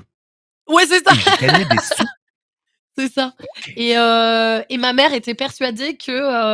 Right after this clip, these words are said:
Speaker 1: heu, que quand, quand je lui expliquais, elle comprenait pas et elle pensait qu'on faisait des, des, un peu comme des s-,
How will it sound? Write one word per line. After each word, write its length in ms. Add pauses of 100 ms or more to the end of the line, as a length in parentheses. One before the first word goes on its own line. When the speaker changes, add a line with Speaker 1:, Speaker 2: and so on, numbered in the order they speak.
(680)
Speaker 1:
heu, 60 (140)
que 180
quand, 160
quand 160
je 100
lui 60
expliquais, 480
elle 100
comprenait 380
pas 200
et 40
elle 120
pensait 320
qu'on 220
faisait 200
des, 340 (320)
des, 340 (100)
un 80
peu 120
comme 160
des 80
s-, 140